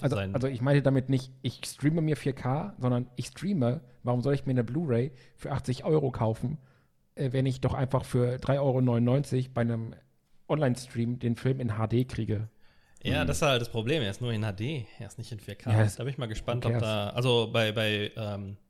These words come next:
Speaker 2: bei Netflix ist das ja noch, noch mal ein teureres Abo.
Speaker 3: Mhm.
Speaker 2: Ähm, noch mal eine Stufe drüber. Aber ich bin mal gespannt, ob sich das,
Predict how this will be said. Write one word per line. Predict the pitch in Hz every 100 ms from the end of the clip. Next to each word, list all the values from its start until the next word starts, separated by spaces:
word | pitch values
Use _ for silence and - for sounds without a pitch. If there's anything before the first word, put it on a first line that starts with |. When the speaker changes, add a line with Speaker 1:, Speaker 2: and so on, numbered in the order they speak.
| _ - _ _ _ -
Speaker 2:
bei |
Netflix | 104 127 - 131 -
ist | 117
das | 113
ja | 113
noch, | 117 117
noch | 120 113
mal | 117
ein | 107 104
teureres | - 120 117 104 107 104 -
Abo. | 113 151 175 - _ _ _ -
Speaker 3:
Mhm. | 95 90 117 - _ _
Speaker 2:
Ähm, | 131 127 131 131 135 127 127 160
noch | 131
mal | 113 110
eine | 110 107
Stufe | - 123 120
drüber. | 113 120 135
Aber | 127
ich | -
bin | 135
mal | 123
gespannt, | 117 - 131 -
ob | -
sich | 110
das, | 113 - - -